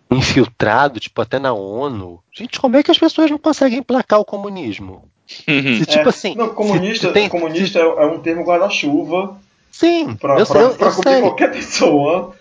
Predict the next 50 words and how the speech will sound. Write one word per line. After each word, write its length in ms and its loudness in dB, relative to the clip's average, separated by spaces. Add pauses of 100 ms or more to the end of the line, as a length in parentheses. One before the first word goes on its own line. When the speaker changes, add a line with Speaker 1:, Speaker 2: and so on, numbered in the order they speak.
(240)
Speaker 3:
que, 180 -10
que, 200 -2
Speaker 1:
Pois 80 -6
é, 160 2
Speaker 3:
que 80 4
age, 160 4
Speaker 1:
mas 260 0
Speaker 3:
que 140 -16
não 100 2
age 120 0
de 60 0
acordo 300 0
com 80 -2
aquilo 200 -6
que 40 -12
você 220 -8
quer. 420 -4 (680)
Speaker 1:
Mas 140 4
assim, 320 -4 (100)
eu 200 2
sei 260 -2
disso, 320 -12
você 220 -4
sabe 280 -2
disso, 520 -6
ele 280 0
sabe 300 -2
disso, 340 -12
porque 240 -10
ele 160 -2
usa 560 -2 (480)
justamente 680 -4
porque 220 -4
ele 100 2
sabe 280 0
a 80 2
força 360 -8
que 100 -12
tem 240 -8
junto 460 -12
às 180 -4
pessoas. 400 -2 (320)
Mas 240 -2 (720)
o 80 -8
Bolsominion, 920 -2
que 140 -8
tá 180 0
lá 100 4
no 80 -2
repeat 800 -8